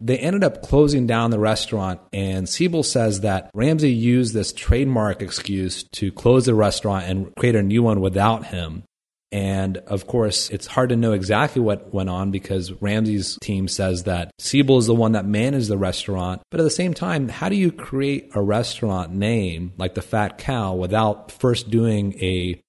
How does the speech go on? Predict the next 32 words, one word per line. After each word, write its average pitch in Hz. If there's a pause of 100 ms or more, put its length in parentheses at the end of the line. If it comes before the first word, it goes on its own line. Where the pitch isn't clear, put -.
(120)
trademark 117
search? -
I 95
mean, 98
you 113
know 139
that, 113
especially 147
in 104
this 123
case 104
where 107
you 101
have 110
a 92 (300)
restaurant 110
that's -
gonna 101
have 98
automatic 117
national 107
publicity, 87 (380)
you 104
may 113
want 135
to 110
expand 117
it 113
into 101
other 95
locations. 92 (380)
And 107